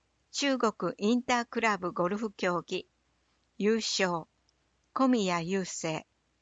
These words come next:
笠岡カントリークラブ。令和五年度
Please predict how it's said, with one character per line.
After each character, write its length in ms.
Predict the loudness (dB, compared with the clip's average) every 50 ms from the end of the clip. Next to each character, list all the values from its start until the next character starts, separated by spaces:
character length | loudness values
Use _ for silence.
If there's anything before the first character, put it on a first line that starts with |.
| _ _ _ _ _ _ _ -6
笠 380 | -6 -6 -2 0 0 0 0
岡 200 | 0 -2 -4 -6
カ 200 | -4 -2 -2 -2
ン 80 | -2 0
ト 140 | 0 0 0
リ 180 | 0 -4 -6
ー 40 | -6
ク 120 | -8 -8 -6
ラ 160 | -6 -6 -6
ブ。 180 | -8 -10 -12 -12 _ _ _ _ _ _ _ _ _ _ _ _ _ _ _ _ _ _ _ _ _ _ _ _
令 240 | 4 6 6 6 6
和 160 | 4 2 2
五 160 | 0 0 0 0
年 280 | 0 0 0 0 0
度 220 | 0 0 -2 -2